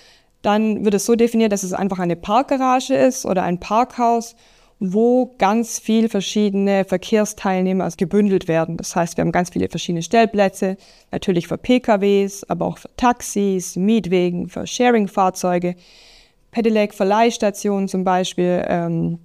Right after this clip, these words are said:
haben da auch ihren Platz. Dann natürlich, äh, versuchen wir, so möglichst viele Stellplätze zu elektrifizieren, also dass es Lademöglichkeiten hat für E-Autos.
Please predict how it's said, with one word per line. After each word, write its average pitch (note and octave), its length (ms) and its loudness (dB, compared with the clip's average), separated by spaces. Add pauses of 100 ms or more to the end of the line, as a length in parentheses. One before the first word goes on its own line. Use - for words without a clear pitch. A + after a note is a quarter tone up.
(520)
haben F#3 140 -2
da F#3 80 2
auch B3 160 4
ihren G#3 240 0
Platz. G3+ 460 -2 (580)
Dann G3 480 0
natürlich, F#3+ 600 0
äh, F#3 260 0
versuchen F3 400 -2
wir, F3+ 220 2
so F#3+ 120 -4
möglichst F#3 400 -2
viele F#3 220 0
Stellplätze F3+ 680 0
zu - 100 -4
elektrifizieren, F3+ 800 0
also E3+ 200 -4
dass E3 140 -4
es - 140 -10
Lademöglichkeiten G#3+ 1080 0
hat F#3 220 -4
für - 160 -8
E-Autos. G#3+ 840 0